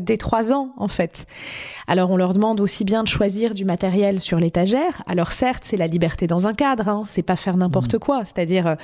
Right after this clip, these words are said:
Speaker 1: voilà le matériel qui t'a été présenté, maintenant, choisis. Donc, dès trois ans, il faut commencer à intégrer ce processus de, ah, ok, euh, bah là, euh, je vais être obligée de me décider en fonction, euh,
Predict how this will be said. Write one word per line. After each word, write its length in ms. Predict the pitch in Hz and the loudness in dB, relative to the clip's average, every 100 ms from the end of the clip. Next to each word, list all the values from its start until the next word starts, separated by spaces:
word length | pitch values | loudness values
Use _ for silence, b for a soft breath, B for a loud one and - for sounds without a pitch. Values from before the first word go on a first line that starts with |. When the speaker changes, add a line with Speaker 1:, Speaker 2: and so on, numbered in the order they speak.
| B 180 B B | B -16 B B
Speaker 1:
voilà 280 | 185 196 | 2 2
le 60 | 202 | 2
matériel 460 | 185 185 185 196 185 | 2 2 2 2 -2
qui 120 | 175 | -2
t'a 120 | 170 | 0
été 160 | 165 165 | 2 0
présenté, 580 | - 165 170 - 247 | 0 2 2 2 2
maintenant, 380 | 254 175 - 226 - B B | 2 -2 -2 -2 -4 B B
choisis. 440 | - 208 202 320 - B B | 0 2 2 0 -2 B B
Donc, 200 | 202 214 | 0 2
dès 160 | 208 320 | 2 0
trois 360 | - 254 240 | 0 0 2
ans, 100 | 285 415 - | 2 -2 -2
il 120 | 220 | -2
faut 380 | - - 381 415 B B B | 0 4 4 4 B B B
commencer 400 | - 277 277 - 302 | -2 2 2 2 2
à 100 | 254 | 2
intégrer 420 | 233 247 247 262 | 2 2 2 0
ce 60 | |
processus 560 | - 220 226 226 349 359 | 0 -4 -2 0 2 2
de, 100 | 294 - | 2 0
ah, 180 | 330 339 | 0 0
ok, 220 | 294 - 220 - B B B - | -2 0 -2 -4 B B B 0
euh, 420 | 208 196 196 196 | 2 2 2 2
bah 120 | 208 | 2
là, 300 | 262 330 339 | 2 2 2
euh, 160 | 240 226 | 4 2
je 100 | 202 | 2
vais 120 | 220 | 2
être 240 | 247 - | 2 0
obligée 240 | 220 202 214 | 0 2 4
de 60 | |
me 100 | 202 | 2
décider 500 | 190 202 - 254 240 | 2 2 0 2 2
en 80 | 220 | 2
fonction, 540 | 202 190 - 208 214 | 0 -4 -2 0 2
euh, 100 | 185 | 2